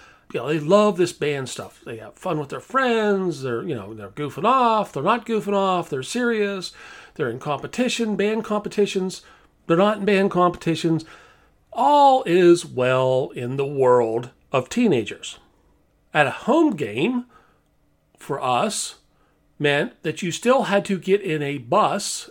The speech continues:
and be taken to the football field. It was a ten-minute drive from the high school. So, uh, as you all know or suspect, it's the same thing. You start out at the high school, you do some practicing, they get in the bus,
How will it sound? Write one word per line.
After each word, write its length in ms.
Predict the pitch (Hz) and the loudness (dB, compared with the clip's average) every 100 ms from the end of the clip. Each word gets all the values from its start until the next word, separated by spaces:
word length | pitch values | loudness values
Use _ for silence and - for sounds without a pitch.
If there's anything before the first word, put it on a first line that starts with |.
| _ | _
and 260 | - 143 143 | -8 -6 -4
be 140 | 147 | -6
taken 580 | 135 - 196 226 151 156 156 | -6 -2 -2 0 0 0 -2
to 120 | 160 | -4
the 80 | 156 | -2
football 380 | 269 269 147 | -2 2 0
field. 400 | 117 - 107 147 | 0 -4 -6 -6
It 160 | 202 156 | -4 -6
was 180 | 180 165 | -4 -2
a 80 | 160 | -4
ten-minute 560 | - 131 131 135 147 | -4 -6 -4 -4 -6
drive 440 | - 226 254 170 190 | 0 2 2 0 -4
from 420 | - 101 113 170 - _ | -10 -10 -8 -10 -14 _
the 80 | 156 | -2
high 160 | 277 | 0
school. 340 | 262 - 95 - _ _ _ _ _ _ _ _ _ _ | -2 -6 -10 -12 _ _ _ _ _ _ _ _ _ _
So, 340 | - 208 226 226 | -8 -2 0 0
uh, 260 | 135 135 120 | -4 -6 -8
as 280 | 120 147 151 | -6 -4 -4
you 160 | 143 | 0
all 260 | 120 139 135 | 2 2 0
know 240 | 120 104 | -4 -6
or 220 | 110 117 | -4 -6
suspect, 480 | 127 131 - 110 107 | -8 -12 -10 -10 -10
it's 120 | 127 | -14
the 60 | - | -12
same 300 | - 123 123 | -8 -6 -6
thing. 240 | 127 120 | -6 -8
You 80 | 123 | -8
start 320 | - - 139 | -8 -2 0
out 180 | 143 135 | 2 2
at 80 | 147 | 0
the 100 | 151 | -4
high 200 | 143 147 | -2 -2
school, 580 | 135 - 147 143 143 147 | -4 0 4 6 4 2
you 140 | 143 | 0
do 140 | 135 131 | -4 -8
some 160 | 165 | -8
practicing, 800 | 156 139 - 131 - 131 127 131 - - _ - | -4 -2 -2 -6 -6 -2 -2 -4 -10 -20 _ -12
they 80 | |
get 180 | 127 151 | -8 -8
in 80 | 139 | -8
the 80 | 135 | -10
bus, 800 | - 147 139 135 139 - - | 0 2 2 0 -2 -10 -14